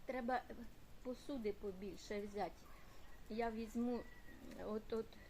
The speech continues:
гербицид, е, цвинтар. З Нат-, в Наташі є така ємкость, сказала, чи на три, чи, чи на два літра. Ну, є якась.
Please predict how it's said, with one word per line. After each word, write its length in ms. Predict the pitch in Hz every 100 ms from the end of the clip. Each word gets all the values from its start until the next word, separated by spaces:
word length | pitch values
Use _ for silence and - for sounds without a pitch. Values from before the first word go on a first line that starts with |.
| 226 -
гербицид, 600 | 214 226 202 233 - 269 - - - - - - -
е, 540 | 156 139 - - - - -
цвинтар. 580 | 220 202 190 185 170 - - - - - - 202 185 - - - - -
З 40 |
Нат-, 280 | 196 190 220
в 40 |
Наташі 480 | 220 196 226 226 240
є 200 | 220 214 -
така 280 | 196 - 202
ємкость, 480 | 214 233 233 180 -
сказала, 400 | 185 185 196 190
чи 160 | 302
на 140 | 277 294
три, 240 | 349 311
чи, 460 | - 226 220 202 214
чи 140 | - 220
на 160 | 196
два 280 | 190 214 233 214 - - - - - -
літра. 460 | 214 208 - 180 196
Ну, 180 | 269 269 - - - -
є 200 | 226 190 - -
якась. 460 | - - 175 -